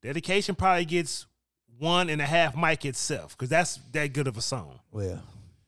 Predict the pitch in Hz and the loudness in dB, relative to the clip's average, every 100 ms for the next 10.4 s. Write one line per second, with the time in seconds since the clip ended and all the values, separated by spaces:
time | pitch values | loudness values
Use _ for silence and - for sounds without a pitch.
0 | _ _ _ _ _ _ _ 104 90 117 | _ _ _ _ _ _ _ _ _ -10
1 | 120 131 165 170 202 214 214 247 294 262 | -4 -2 -2 2 4 4 4 2 2 0
2 | 254 240 254 196 240 220 196 185 180 196 | 0 2 2 2 0 2 2 2 2 0
3 | 202 208 196 - 214 208 190 196 190 185 | 0 0 -2 -4 -4 -2 0 2 2 0
4 | 190 185 185 180 160 156 180 170 143 147 | 0 -2 0 2 2 0 -2 -2 -4 -8
5 | 139 - 156 196 247 247 - 254 240 233 | -12 -14 -8 -4 -4 -4 -4 -4 -4 -8
6 | 190 _ _ _ _ _ _ _ 117 123 | -12 _ _ _ _ _ _ _ -16 -14
7 | 123 107 117 110 104 95 - 113 123 143 | -14 -14 -12 -10 -10 -10 -8 -6 -2 -2
8 | 104 104 127 175 143 147 143 113 139 127 | -2 -4 -2 -2 -2 2 4 4 4 4
9 | 147 113 107 127 143 143 - 147 139 139 | 4 2 2 0 2 0 0 0 2 0
10 | 139 123 139 139 | 2 4 4 4